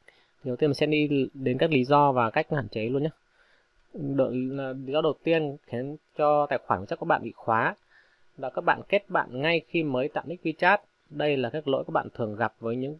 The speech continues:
ai mà sử dụng nick WeChat để làm việc ấy. Các bạn rất là nôn nóng, các bạn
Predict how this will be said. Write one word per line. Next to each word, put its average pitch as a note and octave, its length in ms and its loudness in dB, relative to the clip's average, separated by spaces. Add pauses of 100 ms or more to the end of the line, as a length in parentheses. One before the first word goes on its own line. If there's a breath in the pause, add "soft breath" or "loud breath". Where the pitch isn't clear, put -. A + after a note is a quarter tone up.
ai C#3 180 -2
mà A#2+ 120 -2
sử G2+ 160 -10
dụng G2 200 -12
nick D3+ 160 -4
WeChat D#3 320 0
để G2 100 -6
làm G2 120 -10
việc G#2+ 200 -2
ấy. C3+ 100 0 (760 soft breath)
Các D#3+ 60 -12
bạn - 120 -4
rất F3 100 -4
là E3 80 2
nôn C#3 300 2
nóng, B2 220 0
các D3+ 100 -6
bạn C#3+ 160 -2